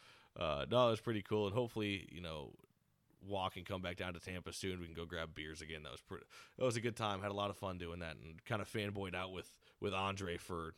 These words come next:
oh, fuck, we, I think we were there for, like, almost four hours just drinking pints, which was great. Um, so,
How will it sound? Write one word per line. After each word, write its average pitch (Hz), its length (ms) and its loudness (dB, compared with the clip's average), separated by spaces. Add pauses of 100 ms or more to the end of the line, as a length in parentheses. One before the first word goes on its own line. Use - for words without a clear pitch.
(160)
oh, 76 260 -4
fuck, - 300 -10
we, 90 100 -4
I 78 40 -6
think 113 160 -6
we 71 60 -10
were 76 60 -6
there 85 140 -2
for, 78 100 -10
like, 73 100 -8
almost 76 220 -10
four 87 260 -2
hours 78 340 -2
just - 240 -8 (420)
drinking 87 420 -4
pints, 85 400 -6 (280)
which - 140 -10
was 82 120 -10
great. 90 380 -8 (340)
Um, 80 340 -10 (2250)
so, 87 440 0